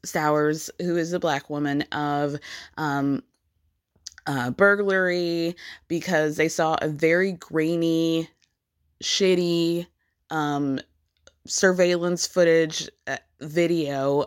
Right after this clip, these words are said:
of a black woman who had been, um, they had been looking for black women,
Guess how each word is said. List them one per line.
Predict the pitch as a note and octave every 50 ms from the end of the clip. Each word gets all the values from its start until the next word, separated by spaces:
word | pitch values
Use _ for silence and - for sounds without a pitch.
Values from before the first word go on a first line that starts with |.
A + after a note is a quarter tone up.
| -
of | - D3 C#3+ C#3+ C#3+ C#3+ C#3 -
a | - F#3
black | E3+ F3+ E3 D#3 D#3 D#3 - -
woman | D3+ D3 C#3+ C#3+ C3+ C3 C3+ C3+ C#3 C#3+ - - - - - -
who | - G#3 F#3+ F#3 F3+
had | F#3 F#3 E3+ E3 E3 E3
been, | - D#3+ D#3 D3+ D3+ D3+ D3 D3 D3 D3+ D3+ D3 D3 - - - - - - _ -
um, | F3 E3 D#3 D3+ D3 D3 C#3+ C#3+ C#3+ C#3 C#3 C3+ - - - - _ _ _ _ -
they | F#3+ A3 D#4
had | F4 E4+ E4+
been | D#4 C#4+ C4
looking | B3+ B3+ - B3+ A#3+
for | A#3 - A3 G#3+ G#3+ G#3 G3+ G3
black | G3 - G3 F3+ F#3 - -
women, | F3+ F3+ F3 E3+ E3+ -